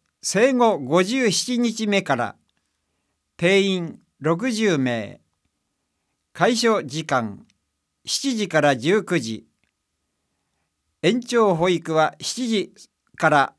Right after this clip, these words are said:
七時三十分。そして十八時三十分から十九時。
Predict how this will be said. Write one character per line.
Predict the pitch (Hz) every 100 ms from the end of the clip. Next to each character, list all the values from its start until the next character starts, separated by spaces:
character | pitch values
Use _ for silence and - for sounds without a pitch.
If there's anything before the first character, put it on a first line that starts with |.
| -
七 | - 254 233
時 | 160 -
三 | - 156 190
十 | 185 185
分。 | - - 135 107 - _ _ _ _ _ _ _ _ _ _ _ -
そ | 202
し | 202 -
て | 226 220 -
十 | 120 151 233
八 | 247 240 233
時 | 156 147
三 | - 156 190
十 | 185 190
分 | 175 160 151
か | 147
ら | 139 135
十 | 107 165 233
九 | 180 -
時。 | 170 117